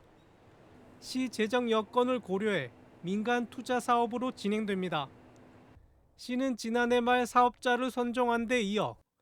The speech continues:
현대화 사업 실시 계획을 승인했습니다. 총 사업비 이천백사십오억 원으로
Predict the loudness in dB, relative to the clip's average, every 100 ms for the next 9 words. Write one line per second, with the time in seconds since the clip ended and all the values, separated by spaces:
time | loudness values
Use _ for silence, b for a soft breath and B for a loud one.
0 | _ _ -4 -2 4 4 4 4 2 2
1 | 0 -8 -6 -4 -6 0 2 4 2 -2
2 | -2 -2 0 -2 -4 -4 -2 -4 -8 _
3 | _ _ _ _ _ _ _ _ _ -4
4 | -2 2 6 4 4 -2 0 -2 -4 -4
5 | -2 -2 -2 0 0 0 -4 0 0 2
6 | 2 2 -2 -6